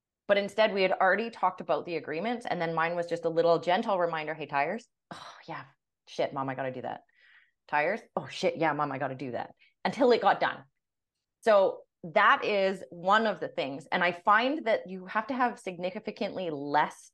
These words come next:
hard conversations when you have those agreements in place. So I love the agreements thing. And I encourage all of you guys to review what you have for imaginary agreements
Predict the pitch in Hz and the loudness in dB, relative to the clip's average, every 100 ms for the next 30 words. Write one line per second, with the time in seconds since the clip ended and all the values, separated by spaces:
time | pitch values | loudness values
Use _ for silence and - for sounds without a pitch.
0 | _ - 190 185 180 180 160 127 143 - | _ 0 2 2 0 -4 -4 -6 -6 -4
1 | 233 294 294 _ _ _ _ - 190 190 | -6 -6 -10 _ _ _ _ 2 2 4
2 | 185 175 170 165 165 156 151 147 143 139 | 2 0 2 0 0 -8 -10 -10 -10 -6
3 | 143 - _ _ _ _ _ _ _ _ | -8 -8 _ _ _ _ _ _ _ _
4 | _ 208 180 170 - - 196 202 202 208 | _ 6 6 6 0 0 2 2 4 6
5 | 208 233 247 240 190 175 175 180 185 202 | 6 4 -2 -2 -2 -4 -4 -6 -6 -2
6 | 185 175 175 185 180 165 - 185 180 214 | -2 -2 -2 0 0 0 0 4 4 4
7 | 254 202 151 170 - 175 185 165 156 170 | 0 2 2 0 -6 -4 -4 -6 -6 -4
8 | 208 175 185 226 240 190 185 170 151 147 | -2 4 4 4 2 2 2 -2 0 -2
9 | 165 196 220 214 165 156 147 143 | -2 -4 -4 -4 -4 -4 -4 -8